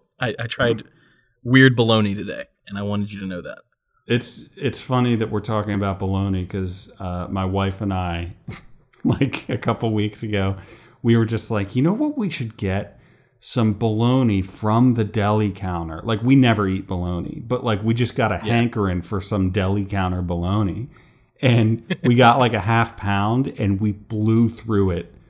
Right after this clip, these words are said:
Speaker 2: so fast because w-, it was so good to us. So we went back and got, like, another full pound. We blew through that. We're, like, obsessed with bologna all of a sudden out of nowhere.
Speaker 1: <laughs> Do you, have you ever done fried bologna?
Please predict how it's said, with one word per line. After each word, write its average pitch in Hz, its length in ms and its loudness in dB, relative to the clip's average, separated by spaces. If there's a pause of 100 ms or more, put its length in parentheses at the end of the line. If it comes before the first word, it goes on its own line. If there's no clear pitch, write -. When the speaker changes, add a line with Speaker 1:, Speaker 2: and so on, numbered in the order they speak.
(120)
Speaker 2:
so 107 500 0
fast 98 580 -2
because 101 260 -2
w-, 104 200 -8
it 107 60 -2
was 95 260 -2
so 107 240 2
good 107 260 2
to - 140 -6
us. 85 220 -8
So 113 80 -4
we 107 100 2
went 104 220 2
back 98 280 0
and 107 80 0
got, 98 200 0
like, 92 180 -2
another 95 680 0
full 101 380 0
pound. 98 640 -2 (260)
We 113 120 4
blew 120 400 6
through 117 260 2
that. 104 400 0
We're, 110 120 2
like, 110 180 0
obsessed 113 520 -4
with 110 180 -2
bologna 98 460 2
all 87 160 -4
of 90 100 -6
a 90 60 -4
sudden 87 300 -4
out 90 140 -4
of 87 60 -2
nowhere. 87 400 -4 (720)
Speaker 1:
<laughs> - 680 -16
Do 127 120 4
you, 123 320 0
have 113 100 -2
you 135 100 8
ever 139 140 6
done 123 160 4
fried 110 320 -2
bologna? 120 400 -4